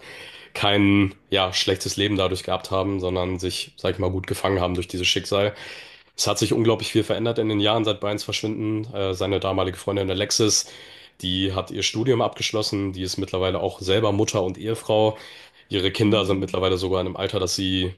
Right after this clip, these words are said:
Speaker 1: glaub ich, schon verstehen können, was mit Brian passiert ist. Ähm, ja, sein Bruder Derek,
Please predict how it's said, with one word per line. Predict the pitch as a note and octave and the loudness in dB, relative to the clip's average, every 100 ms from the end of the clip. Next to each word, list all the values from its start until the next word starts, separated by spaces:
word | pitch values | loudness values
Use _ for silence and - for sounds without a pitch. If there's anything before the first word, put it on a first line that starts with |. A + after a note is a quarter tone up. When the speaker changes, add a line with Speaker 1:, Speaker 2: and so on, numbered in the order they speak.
| _ | _
Speaker 1:
glaub | - F2+ | -6 -4
ich, | - | 0
schon | F#2+ | 0
verstehen | F#2 - G2 G#2+ | 0 0 2 2
können, | A2 A2 A2 A2 - - - - _ - | 2 2 2 0 -6 -20 -20 -20 _ -6
was | G2 - | -2 -2
mit | G2 | 0
Brian | G#2 G#2+ G2+ | 2 2 0
passiert | G#2 A2 G#2+ | 0 2 2
ist. | G#2+ - - | 2 0 -4
Ähm, | G2+ G2 F#2+ F#2+ | -2 -2 -2 2
ja, | G2 F#2+ | 2 2
sein | F#2+ F2+ | 0 0
Bruder | F#2+ F#2+ | 2 2
Derek, | G2 G#2 A2 - | 2 4 4 0